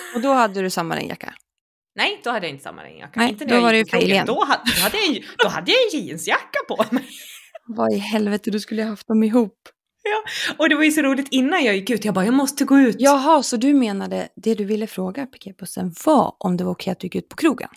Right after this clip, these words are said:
Speaker 2: Ja, fast det var inte så jag formulerade mig.
Speaker 1: Nej.
Speaker 2: Nej.
Speaker 1: Så att det fattade inte han.
Speaker 2: Nej. Men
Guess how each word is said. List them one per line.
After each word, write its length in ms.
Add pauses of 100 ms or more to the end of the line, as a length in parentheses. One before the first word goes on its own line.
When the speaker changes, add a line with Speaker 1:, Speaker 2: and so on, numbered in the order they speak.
(760)
Speaker 2:
Ja, 380
fast 120
det 60
var 80
inte 160
så 100
jag 120
formulerade 460
mig. 220 (320)
Speaker 1:
Nej. 240 (460)
Speaker 2:
Nej. 120
Speaker 1:
Så 60
att 200 (260)
det 120
fattade 340
inte 140
han. 140 (480)
Speaker 2:
Nej. 280 (360)
Men 160